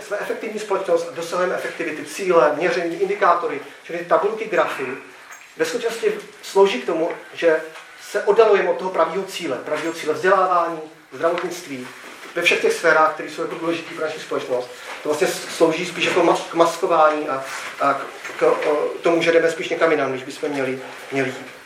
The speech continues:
Zároveň, tím, že se ale tvrdí, že to je všechno efektivní a racionální, tak to strašně znesnadňuje pozici jakýkoliv kritiky. Že když se ozvete,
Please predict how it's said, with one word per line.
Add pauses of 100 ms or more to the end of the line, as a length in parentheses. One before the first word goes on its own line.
(360)
Zároveň,
tím,
že
se
ale
tvrdí,
že
to
je
všechno
efektivní
a
racionální, (640)
tak
to
strašně (340)
znesnadňuje
pozici
jakýkoliv
kritiky. (460)
Že
když
se
ozvete,